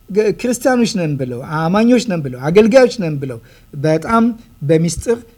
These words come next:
እግዚአብሔርን የሚበድል ስራ ይሰሩ ነበር። ይሄ የመለየት ህይወት የማጣት ኪሳራና ጉድለት ነው። ስለዚህ የተዋረደውን ህይወት፣ የህይወት እንቅስቃሴ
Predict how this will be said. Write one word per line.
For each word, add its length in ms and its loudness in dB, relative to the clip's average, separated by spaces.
እግዚአብሔርን 600 0
የሚበድል 600 -4
ስራ 200 0
ይሰሩ 460 -2
ነበር። 400 -8
ይሄ 160 0
የመለየት 1160 -4
ህይወት 300 -8
የማጣት 680 -4
ኪሳራና 640 -6
ጉድለት 520 -6
ነው። 120 -16
ስለዚህ 400 4
የተዋረደውን 840 4
ህይወት፣ 420 2
የህይወት 480 6
እንቅስቃሴ 640 -2